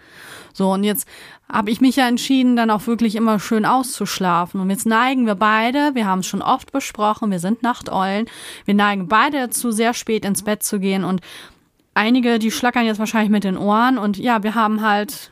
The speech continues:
nur uns, um die wir uns kümmern müssen. Das ist für uns auch ein Glück, ne? So, und das heißt auch, dass wir dann das frei gestalten können. Und ja, dann bleiben wir halt bis drei Uhr nachts wach.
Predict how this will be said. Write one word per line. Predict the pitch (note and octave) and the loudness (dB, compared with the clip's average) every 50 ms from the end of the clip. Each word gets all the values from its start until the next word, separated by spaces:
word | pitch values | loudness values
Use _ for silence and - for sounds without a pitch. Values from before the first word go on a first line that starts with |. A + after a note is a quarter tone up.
| _ - | _ 0
nur | A3+ A3 G#3+ - | 2 2 2 2
uns, | - G#3+ G3 F3+ F#3 G3+ - - - - | 0 0 0 -2 -4 -6 -8 -10 -14 -8
um | - G3 G3 | -2 -2 0
die | F#3+ G3 F#3+ | 0 0 -2
wir | F3+ F#3 | -2 -2
uns | F3 F3+ F3+ | -2 -2 -4
kümmern | C4+ - G#3 G3+ F#3+ F#3 F#3 F3+ | -2 0 0 2 2 2 0 0
müssen. | F3+ F3+ - - F#3+ F#3+ A3 - - - - - - - - - - _ _ _ - | 0 -2 -2 -2 0 -2 -2 -2 -6 -12 -20 -20 -20 -20 -20 -20 -20 _ _ _ -4
Das | G#3+ A3 - | -2 -2 0
ist | A3 G#3 F#3+ - - | -2 -4 -4 -6 -6
für | - G3+ | -6 -4
uns | D3+ E3+ G3 F#3 F3+ - | -4 -4 -4 -4 -4 -4
auch | - - E3+ E3+ D#3 F3+ - - - - _ _ _ _ _ _ - - - _ - - | -2 0 0 0 -2 -4 -8 -14 -20 -20 _ _ _ _ _ _ -20 -20 -20 _ -10 -6
ein | F#3+ G3+ G3 G3 | -4 -2 -2 0
Glück, | F3+ F#3+ F3+ G#3+ C4+ A3 - - _ _ _ _ - | 0 0 0 0 -2 -4 -8 -16 _ _ _ _ -2
ne? | G3+ G3 G#3 A#3+ B3+ - - - - - - - - - | 0 2 2 0 0 -4 -10 -18 -18 -18 -18 -12 -6 -2
So, | G#3 G#3+ A3 A3+ A#3+ A#3+ | 0 2 2 2 2 0
und | - G3+ G#3 G#3 G#3+ G#3 - - - - _ | 0 0 0 0 0 -2 -4 -12 -20 -20 _
das | - A3 G3 - - | -4 -2 -2 -2 0
heißt | G#3 G#3 G3 G3+ G3 - | 0 0 0 0 -2 0
auch, | - A3+ A#3+ B3 G#3 | 0 2 2 0 0
dass | F3+ G#3+ - - A3+ | -4 -6 -4 -2 -4
wir | A3 F#3+ | -2 0
dann | G3+ F#3 F#3+ G#3 A3+ B3 | 2 0 0 0 -2 -2
das | - A3 G#3 - - | -2 -2 -2 -2 -4
frei | - - - G#3+ G3+ G3+ G3 | -8 -6 0 0 0 2 0
gestalten | G3 F#3 - - B3 B3+ A#3+ - F3+ G3+ | -2 -4 -2 0 2 2 2 0 -2 -6
können. | - - G3 F3+ F3+ - | -4 -4 -2 -2 -2 0
Und | B3 C#4 - | -2 0 0
ja, | D#4 B3 G3+ | 2 0 2
dann | G3 G3 G3+ | 2 0 0
bleiben | G#3+ A#3 A#3 G#3+ F#3 | 2 2 2 2 0
wir | F#3 F3+ | 0 -2
halt | F#3 F3+ F3+ | -2 -4 -4
bis | F3 E3+ - | -6 -8 -6
drei | F3+ F3 F3 F3 | -2 -2 0 0
Uhr | F3 F3 | 0 0
nachts | E3+ E3+ E3 E3 - - - - | 0 -2 -2 -4 -6 -12 -10 -6
wach. | E3 D#3 D3+ D#3 - - | -4 -4 -4 -6 -10 -16